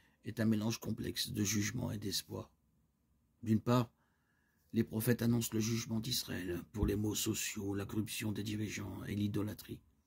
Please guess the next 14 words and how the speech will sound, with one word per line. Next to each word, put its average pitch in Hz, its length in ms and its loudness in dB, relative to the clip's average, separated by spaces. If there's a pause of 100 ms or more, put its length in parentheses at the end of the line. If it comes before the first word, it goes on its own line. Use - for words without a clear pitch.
(680)
Ce - 160 4
jugement 131 480 6 (420)
devait 123 220 8
culminer 135 420 6
avec 123 260 0
la 123 80 0
destruction 120 520 0
de 117 100 2
Samarie 117 500 0
et - 40 -4
de 101 120 -6
Jérusalem. 95 500 -4 (920)
D'autre 95 240 -2
part, 101 280 -4